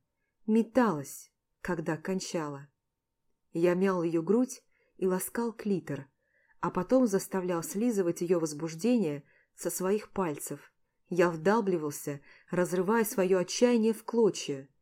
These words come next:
снова отдаваясь этой одержимости, позволяя себе утонуть в Айве, как в самом глубоком океане.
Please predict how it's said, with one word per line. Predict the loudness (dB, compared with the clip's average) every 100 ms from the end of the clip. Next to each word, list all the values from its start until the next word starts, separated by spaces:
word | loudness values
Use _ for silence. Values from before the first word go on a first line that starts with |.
| _ _
снова | -14 -4 0 2 0
отдаваясь | -4 -8 -4 -2 0 -2 -4 -6
этой | -6 -2 -2
одержимости, | 2 0 2 0 0 -6 -12 -14 -16 _ _ _ _
позволяя | -8 -4 -2 0 2 0
себе | -4 -4 -2 -2
утонуть | -4 -2 0 2 0 -2 -6
в | -4 0
Айве, | 0 0 -2 -10 _ _ _ _
как | -8 -8
в |
самом | -6 -4 -2 -2 -4
глубоком | -6 -2 -2 0 -4 -6
океане. | -6 -2 -2 -4 -10 -16